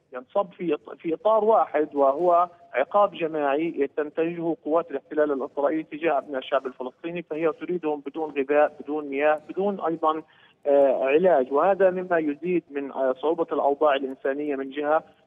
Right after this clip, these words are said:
ومما يزيد من التحديات الملقاة على عاتقنا ككوادر تقدم الخدمات الإسعافية والصحية والإغاثية.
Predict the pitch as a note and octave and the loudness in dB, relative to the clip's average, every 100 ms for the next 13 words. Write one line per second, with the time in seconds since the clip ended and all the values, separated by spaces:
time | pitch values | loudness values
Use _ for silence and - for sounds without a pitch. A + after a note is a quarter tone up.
0 | _ C3+ E3+ F#3+ F#3+ F3+ E3+ G#3+ G3 F3 | _ -4 -2 -2 0 0 -2 -6 -4 -4
1 | - E3 - - F3 G#3+ F#3 C3+ - A#2+ | -4 -4 -6 -6 2 4 4 2 -2 -8
2 | B2+ C3+ - E3+ D3 C#3 C#3 C#3 F#3+ - | -6 -6 -4 0 2 2 2 0 -4 -2
3 | D3 - - C#3+ C#3+ D#3 D3 C3 - - | -4 -4 -6 0 4 4 2 -4 -4 -4
4 | D3+ D3 C#3 - C3 D3+ D3+ C3 C3 B2 | -2 -4 -6 -4 -4 -2 -4 -6 -4 -2
5 | C3 D#3 D3 B2+ - C3+ - C3 B2 B2 | -2 0 0 0 -4 -8 -6 -2 0 0
6 | A#2+ B2+ B2 A2+ A2+ G2 G2+ | 0 -4 -4 -4 -6 -8 -12